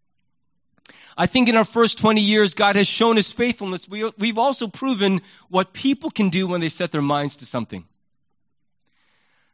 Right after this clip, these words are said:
In the next twenty, I want to prove to the world what God does when people get out of the way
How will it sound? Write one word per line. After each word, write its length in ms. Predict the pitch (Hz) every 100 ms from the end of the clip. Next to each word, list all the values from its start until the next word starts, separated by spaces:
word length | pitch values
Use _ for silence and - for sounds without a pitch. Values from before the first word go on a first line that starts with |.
| _
In 80 | 208
the 60 |
next 300 | 202 233 -
twenty, 340 | - 220 190 190
I 120 | 170
want 220 | 202 233
to 40 | 202
prove 340 | - 202 190
to 120 | 180
the 80 | 165
world 280 | 160 160 151
what 160 | 143
God 300 | 143 165 165
does 400 | 135 120 107 104 - _ _ _ _ _ _
when 140 | 127
people 280 | - 156 139
get 160 | 131 131
out 180 | 127
of 40 | 123
the 80 | 117
way 420 | 110 101 95